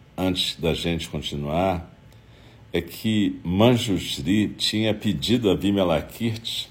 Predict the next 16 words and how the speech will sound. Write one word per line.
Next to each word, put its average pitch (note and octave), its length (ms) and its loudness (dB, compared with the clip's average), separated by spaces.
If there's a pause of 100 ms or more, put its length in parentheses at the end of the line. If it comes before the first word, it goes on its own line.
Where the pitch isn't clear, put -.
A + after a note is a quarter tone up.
(180)
para G2 300 6
demonstrar G#2 800 4
alguma G2+ 400 2
coisa G2+ 420 2
para F#2 220 2
os F#2+ 100 -2
bodhisattvas. F2 1000 -2 (1120)
E, - 60 -8
como D3 260 2
sempre, A#2 540 0 (680)
Vimalakirti G#2+ 1160 2 (160)
estava G2+ 340 4
mais G#2 400 4
do A#2+ 140 -2
que - 180 -2
disposto - 920 -2